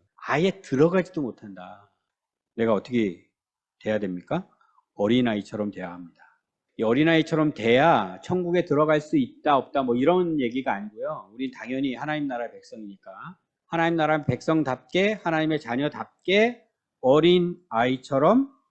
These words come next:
되어야 합니다. 이렇게 읽으시면 되는 거죠. 이것도 부담스러우십니까? 이 말씀? 어린아이처럼 되어야 한다. 아직 이 말씀의 의미를 생각하지 않았기 때문에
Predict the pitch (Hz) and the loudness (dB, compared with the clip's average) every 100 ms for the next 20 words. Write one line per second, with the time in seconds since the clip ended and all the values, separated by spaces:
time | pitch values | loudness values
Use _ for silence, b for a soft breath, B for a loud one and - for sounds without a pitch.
0 | _ - 113 135 139 117 101 90 80 78 | _ -4 2 4 4 0 -8 -12 -16 -20
1 | _ _ _ _ 107 110 - 98 107 87 | _ _ _ _ -10 -10 -6 -6 -6 -8
2 | _ _ _ 107 107 113 - 104 101 104 | _ _ _ -6 -2 -4 -4 -6 -4 -4
3 | 101 92 82 - _ _ _ _ _ 135 | -6 -6 -12 -20 _ _ _ _ _ -2
4 | 190 254 254 - 165 202 202 180 170 143 | 2 2 2 0 2 2 0 -2 -2 -2
5 | 135 117 135 190 _ _ 123 120 104 - | -6 -8 -8 -10 _ _ -8 -8 -8 -12
6 | 185 _ - 113 160 160 147 - 131 123 | -16 _ -8 -2 0 0 -2 -6 -6 -6
7 | 107 98 92 92 87 - _ _ _ - | -6 -8 -8 -12 -20 -20 _ _ _ -8
8 | 110 123 - - 120 107 - 131 110 113 | -6 -6 -8 -6 -2 -2 -2 -4 -2 0
9 | 113 104 104 175 - 143 - 113 98 98 | -2 -2 -2 -4 -6 -8 -6 -6 -6 -8
10 | - _ 101 107 135 95 85 | -12 _ -12 -6 -6 -6 -12